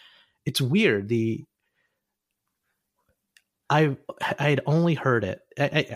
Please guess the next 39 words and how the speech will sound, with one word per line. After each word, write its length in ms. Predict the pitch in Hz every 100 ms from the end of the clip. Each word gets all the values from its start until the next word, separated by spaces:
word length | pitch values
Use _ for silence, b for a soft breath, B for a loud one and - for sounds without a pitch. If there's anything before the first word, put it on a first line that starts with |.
| -
I 60 | 139
understand 400 | 151 170 147 139
what 80 | 117
it 60 | 98
means 260 | 104 113
when 120 | 110 95
you 60 |
say 200 | - 104
it, 80 | 131
but 100 | 113
the 60 | 113
only 140 | 127
people 200 | 131 131
I've 120 | 110 -
ever 180 | 110 110
heard 180 | 107 -
say 300 | - 98 110
that 280 | 123 139 -
and 140 | 104
understand 500 | 107 110 - 104 110
and 100 | 95
aspire 340 | 104 - 101 101
to 60 |
that 180 | 95 -
concept 600 | - 139 165 - 90 - _ B B B _ _ _
is 140 | 120 117
Black 300 | - 233 -
people. 360 | 101 - - - B B -
And 480 | 135 127 123 120 120 _ _ -
I 60 | 120
think 180 | 127 127
it's 100 | -
because 460 | 117 - 143 165
of 180 | 107 113 - _
not 180 | 131 131
that 180 | - -
fear, 480 | - 131 185 190 92
but 200 | 92 -
that 320 | 107 104